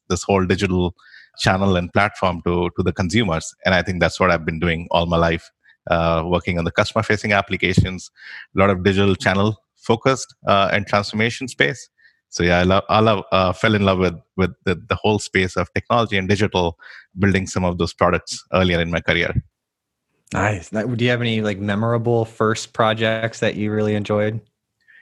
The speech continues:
Speaker 1: Yeah, yeah. And in fact, it was very interesting back then. Uh, so when I started working with the product development,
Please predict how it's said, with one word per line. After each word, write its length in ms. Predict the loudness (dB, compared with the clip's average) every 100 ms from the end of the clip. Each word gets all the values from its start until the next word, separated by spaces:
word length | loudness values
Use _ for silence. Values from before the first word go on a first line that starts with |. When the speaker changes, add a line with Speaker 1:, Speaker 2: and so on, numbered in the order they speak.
| _
Speaker 1:
Yeah, 300 | 2 2 0
yeah. 240 | -2 -4 0
And 100 | 0
in 80 | 0
fact, 300 | 0 -4 -4
it 60 | -4
was 140 | -4 2
very 200 | 2 2
interesting 460 | 0 -4 -2 -2
back 220 | -2 -2
then. 240 | -2 -4 -6 -16 -18 -20 -4 0
Uh, 240 | 2 2
so 180 | 0 0
when 100 | 2
I 80 | 0
started 360 | 0 0 2
working 340 | 0 0 -2 0
with 180 | 0 0 -10 -8
the 80 | 0
product 340 | 2 2 0
development, 600 | 0 2 0 -2 -6